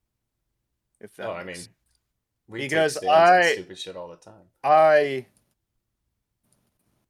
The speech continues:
Speaker 1: have certain, some might call arbitrary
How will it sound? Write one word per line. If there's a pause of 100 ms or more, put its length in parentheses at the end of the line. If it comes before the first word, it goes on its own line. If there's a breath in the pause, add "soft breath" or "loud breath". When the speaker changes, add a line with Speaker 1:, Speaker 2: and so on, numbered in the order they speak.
(540)
Speaker 1:
have (800)
certain, (1700)
some
might
call
arbitrary